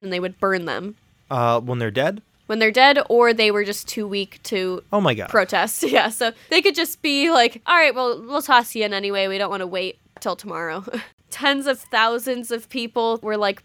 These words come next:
Speaker 1: burned on this island.
Speaker 2: Yeah, it's the worst vacation ever.
Speaker 1: And you're thinking, "Wow, that sounds awful." But wait, it happened again in sixteen thirty when the Black Plague came back for a second time.
Speaker 2: Oh,
Speaker 1: And
Speaker 2: shit, I didn't know it came back for a second
Speaker 1: Yeah,
Speaker 2: time.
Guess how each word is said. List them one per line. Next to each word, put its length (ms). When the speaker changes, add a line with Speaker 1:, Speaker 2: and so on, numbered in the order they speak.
Speaker 1:
burned 460
on 100
this 220
island. 500
Speaker 2:
Yeah, 300
it's 100
the 80
worst 240
vacation 420
ever. 380
Speaker 1:
And 180
you're 120
thinking, 440
"Wow, 340
that 160
sounds 340
awful." 600
But 220
wait, 340
it 100
happened 540
again 640
in 180
sixteen 680
thirty 360
when 140
the 80
Black 480
Plague 280
came 280
back 260
for 200
a 80
second 540
time. 480
Speaker 2:
Oh, 80
Speaker 1:
And 100
Speaker 2:
shit, 180
I 60
didn't 140
know 100
it 80
came 180
back 160
for 140
a 40
second 280
Speaker 1:
Yeah, 320
Speaker 2:
time. 100